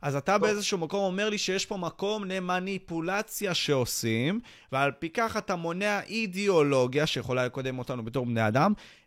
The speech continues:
Speaker 1: אלא קידום המחנה האישי שלהם, כי ישנה אמונה עיוורת.
Speaker 2: אתה פגשת פעם, אה,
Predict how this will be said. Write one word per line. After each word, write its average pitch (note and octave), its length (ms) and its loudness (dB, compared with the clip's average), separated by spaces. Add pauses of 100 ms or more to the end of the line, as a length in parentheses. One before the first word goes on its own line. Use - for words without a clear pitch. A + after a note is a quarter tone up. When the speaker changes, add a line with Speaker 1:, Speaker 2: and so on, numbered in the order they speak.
Speaker 1:
אלא A3 260 4
קידום A3 680 -2
המחנה G#3+ 640 2
האישי G#3 300 0
שלהם, G#3 500 2
כי A#3 400 2
ישנה F3+ 500 2
אמונה C3+ 380 4
עיוורת. D#3 560 4 (760)
Speaker 2:
אתה F3+ 180 6 (120)
פגשת G#3 500 10 (100)
פעם, G3 500 12
אה, E3+ 400 6